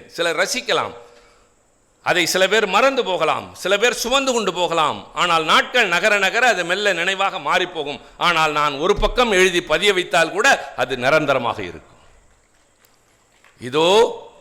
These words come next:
இந்த திடலில் இருநூத்தி முப்பது கடைகள் என்று கூட நான் சொல்ல மாட்டேன், அறிவாளிகளை கொண்டு வந்து குவித்து வைத்திருக்கிற கூடம் இருக்கின்றது.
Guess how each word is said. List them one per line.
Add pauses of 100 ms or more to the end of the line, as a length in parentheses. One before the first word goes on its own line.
(380)
இந்த
திடலில் (480)
இருநூத்தி (220)
முப்பது (1300)
கடைகள்
என்று
கூட
நான்
சொல்ல
மாட்டேன், (1040)
அறிவாளிகளை
கொண்டு
வந்து
குவித்து
வைத்திருக்கிற
கூடம்
இருக்கின்றது.